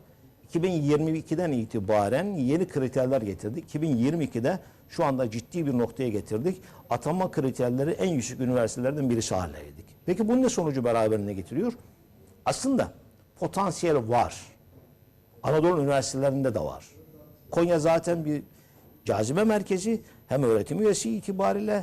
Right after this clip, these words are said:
hem de öğrenciler itibariyle bir cazibe merkezi. Biz bu cazibe merkezini rentable hale getirmeye çalıştık. Ve şu anda da müthiş bir şekilde ilerliyoruz.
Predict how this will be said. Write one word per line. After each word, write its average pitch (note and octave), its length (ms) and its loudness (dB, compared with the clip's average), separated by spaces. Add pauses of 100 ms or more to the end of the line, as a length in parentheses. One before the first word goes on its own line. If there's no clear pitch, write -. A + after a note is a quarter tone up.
hem A#2 220 -2
de B2 60 4
öğrenciler A2+ 640 0
itibariyle G3 420 -4
bir B2+ 80 -6
cazibe A2+ 420 0
merkezi. F#3 540 -2 (420)
Biz G#3 180 0
bu A3 100 0
cazibe C#3 420 2
merkezini D3+ 500 -4
rentable C#3 400 0
hale B2+ 280 0
getirmeye G#2 440 -4
çalıştık. - 480 -14 (640)
Ve D#3 140 2
şu A3+ 180 2
anda D3+ 240 0
da A3 180 0 (540)
müthiş D#3 340 -6
bir - 40 -10
şekilde D#3 360 0
ilerliyoruz. G2 600 -2